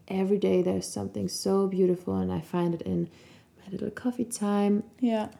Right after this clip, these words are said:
Speaker 1: I find it in being creative, like, you showed me a lot of things, and, and just going for a little walk, and that you find it, you make an effort to find it every day, because I feel like when we are on vacation, we only had this one week,
Speaker 2: Mm.
Speaker 1: we try to make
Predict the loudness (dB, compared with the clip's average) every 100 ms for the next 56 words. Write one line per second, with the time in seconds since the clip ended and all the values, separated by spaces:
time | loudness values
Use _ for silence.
0 | -8 -4 2 2 4 2 2 2 2 2
1 | 4 8 6 4 2 4 4 2 -2 -6
2 | -6 -2 0 0 0 2 2 2 0 -2
3 | 2 4 6 4 2 0 -4 -4 -2 -4
4 | -6 -18 -20 -20 -16 -4 -2 -2 -4 -4
5 | 0 2 2 0 2 4 2 2 2 4
6 | 4 4 4 4 2 0 0 0 0 -4
7 | -6 -2 0 0 -2 -16 -20 -6 2 4
8 | 4 2 -2 2 0 2 2 0 0 -2
9 | 2 4 4 2 2 6 6 6 2 0
10 | 0 -2 0 -2 0 4 6 6 4 2
11 | 4 4 4 4 2 2 2 4 4 4
12 | 6 6 6 4 0 0 4 6 8 6
13 | 4 4 4 4 2 2 0 0 2 2
14 | 2 0